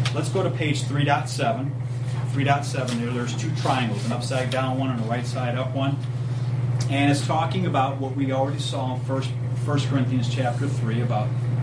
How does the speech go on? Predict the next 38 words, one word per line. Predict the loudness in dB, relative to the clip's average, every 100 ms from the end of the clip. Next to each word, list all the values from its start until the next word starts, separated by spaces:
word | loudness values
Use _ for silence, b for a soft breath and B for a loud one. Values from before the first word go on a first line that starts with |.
| 0 0
sowing, | 0 2 2 2 0 0 -2
cultivating, | -2 -2 -2 0 0 0
harvesting, | 0 0 0 0 0 0 0
reaping, | 0 0 0
whatever | 0 0 0
you |
want | 0 -2
to | -2
call | 0 2 2
it, | 2 B B B B B 2
and | 2 2 0 -2
the |
process | -4 -2 0 0 0 -2
of | -2
cultivating | 0 0 0 -2 -2 -2 -2
the | -2
soil, | -2 0 2 2 0 -2 -2 -2 -2 0 0 0 0
planting | 0 0 0 -2
and | -2
fertilizing | 0 0 0 0 0 0
the |
seed, | 0 -2 -2
and | -2
harvesting. | 0 2 2 2 -4 -4 -4 -4 B B B 2
So | 2 2
here's | 2 0 0
where | -2 -2
phase | -2 -2 -2
one | 0 0 2 0
at | 0
the | -2
bottom | 0 0 2
of | 0
three | 0 0 0
dot | 0 -2
seven | -2 -2 -2
says | -2 -2 -2
cultivating | -2 0 0 0 0 0 2 0